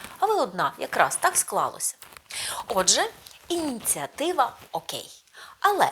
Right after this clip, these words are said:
тут є кілька правил. Перше, проявляйте ініціативу, але дивіться на його відповідь. Тому що нормальна ініціатива, ну, вона, звичайно, <laughs> е, має бути підтримана,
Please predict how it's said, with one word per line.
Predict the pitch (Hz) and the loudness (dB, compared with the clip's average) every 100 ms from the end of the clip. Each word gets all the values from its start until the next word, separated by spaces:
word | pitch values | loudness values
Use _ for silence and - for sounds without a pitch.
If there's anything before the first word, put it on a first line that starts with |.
| - | 0
тут | - 311 - | -10 -8 -6
є | 381 427 | -6 -6
кілька | - 147 214 | -10 -10 -8
правил. | - 127 - - _ - - - | -6 -6 -6 -16 _ -10 -10 -4
Перше, | 320 403 - - - - - | 0 6 6 4 -4 -12 -8
проявляйте | 233 220 392 415 | -6 0 0 0
ініціативу, | 240 196 180 160 - 339 180 190 - - | -8 -6 -4 -4 -2 -2 -2 -4 -6 -2
але | 226 226 254 277 277 - - | 0 4 8 8 8 4 -14
дивіться | - 254 320 - 294 269 247 | -8 -6 -2 2 4 4 2
на | 220 226 | 0 -4
його | 247 | -4
відповідь. | 262 302 - - - - _ _ - - - - - | -6 -6 -10 -14 -18 -20 _ _ -20 -20 -18 -18 -14
Тому | - 175 | -10 -4
що | 180 165 | -2 -2
нормальна | 156 190 240 | -2 -2 0
ініціатива, | 190 - 160 - 302 226 196 - - - | 0 0 0 0 4 6 6 4 -8 -8
ну, | 233 214 | -6 -6
вона, | 180 175 | -2 -2
звичайно, | 170 180 - 220 240 - 233 - | 2 6 6 6 6 2 2 -2
<laughs> | - 440 - 208 | -4 -4 -6 2
е, | 208 196 190 | 6 6 6
має | 208 220 202 196 | 4 6 6 6
бути | 196 - | -2 -8
підтримана, | - - - 370 214 147 135 - | -8 -6 0 2 0 -2 -10 -12